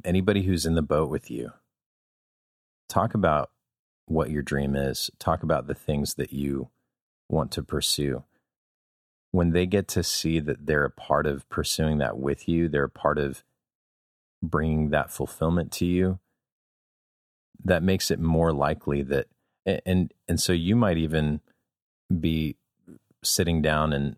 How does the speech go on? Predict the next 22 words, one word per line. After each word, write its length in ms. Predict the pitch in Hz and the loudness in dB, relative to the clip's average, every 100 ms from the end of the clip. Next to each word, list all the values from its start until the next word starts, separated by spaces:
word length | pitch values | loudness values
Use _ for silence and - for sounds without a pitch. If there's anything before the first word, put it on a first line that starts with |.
| - | -4
and 160 | 78 73 | -2 0
doing 300 | 80 80 78 | 0 0 0
something 460 | - 78 80 71 | 0 0 -2 -2
that's 280 | 71 - - - _ _ - | -2 -4 -6 -10 _ _ -4
kind 120 | 87 | -2
of 80 | 73 | 0
a 60 | |
waste 300 | 73 76 - | 0 -2 -2
of 80 | 76 | -4
your 80 | 69 | -4
time. 420 | - 87 92 80 | -2 0 2 2
And, 180 | 71 67 - | 0 -4 -4
and 300 | 73 69 69 | -2 -2 -2
one 220 | 78 78 | -2 0
of 80 | 76 | -2
your 100 | 76 | -4
kids 320 | - 95 82 | -2 -2 -2
says, 400 | - 71 69 - _ _ _ _ _ _ _ - | 0 0 0 -8 _ _ _ _ _ _ _ -2
"Hey, 220 | 113 101 - _ _ _ _ | 2 2 -2 _ _ _ _
aren't 240 | 90 101 110 | 0 2 2
you 60 | |
gonna, 460 | 98 92 87 80 | 4 4 4 2